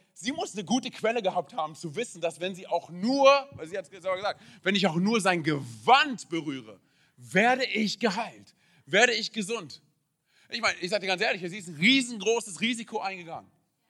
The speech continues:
Sie hat alles auf eine Karte gesetzt, hey. Weil wenn sie erwischt worden wäre, hätten die Leute sie gesteinigt. Und sie hätten gesagt, "Hey, völlig zu Recht,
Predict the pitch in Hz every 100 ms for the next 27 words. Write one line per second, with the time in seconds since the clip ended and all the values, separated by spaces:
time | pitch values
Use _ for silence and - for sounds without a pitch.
0 | _ _ _ _ 240 220 214 254 226 233
1 | 220 220 277 254 196 175 - 151 - _
2 | _ _ _ 202 214 240 214 190 226 311
3 | - 254 233 180 196 202 233 262 208 196
4 | 202 214 214 254 262 247 170 175 202 202
5 | 196 202 226 185 _ _ 202 220 226 269
6 | 262 285 - -